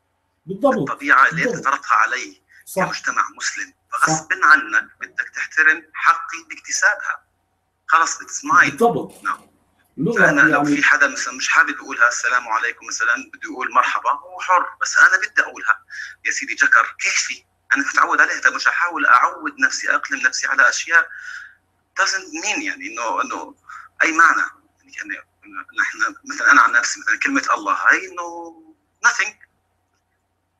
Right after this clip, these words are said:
Speaker 2: <laughs>
Speaker 1: بالضبط، هو
Speaker 2: يعني في
Speaker 1: السلام
Speaker 2: أمان
Speaker 1: أصلا،
Speaker 2: الله، باي
Speaker 1: السلام،
Speaker 2: وش لك؟
Speaker 1: السلام هو مناقض للإسلام يعني، السلام مناقض ل-، ل-،
Speaker 2: بالضبط.
Speaker 1: لدين الإسلام يعني، الدين، دين الإسلام هو دين دموي، دين حروب.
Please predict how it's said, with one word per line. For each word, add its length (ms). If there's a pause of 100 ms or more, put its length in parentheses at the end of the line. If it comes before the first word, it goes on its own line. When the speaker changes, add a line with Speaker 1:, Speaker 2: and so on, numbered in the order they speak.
Speaker 2:
<laughs> 420
Speaker 1:
بالضبط، 160
هو 320
Speaker 2:
يعني 120
في 80
Speaker 1:
السلام 400
Speaker 2:
أمان 100
Speaker 1:
أصلا، 320
Speaker 2:
الله، 0
باي 40
Speaker 1:
السلام، 320
Speaker 2:
وش 280
لك؟ 340 (180)
Speaker 1:
السلام 420
هو 280
مناقض 600
للإسلام 600
يعني، 280
السلام 760 (360)
مناقض 480
ل-، 120
ل-، 20
Speaker 2:
بالضبط. 600
Speaker 1:
لدين 240
الإسلام 520
يعني، 400
الدين، 500
دين 200
الإسلام 380
هو 140
دين 300
دموي، 420
دين 360
حروب. 500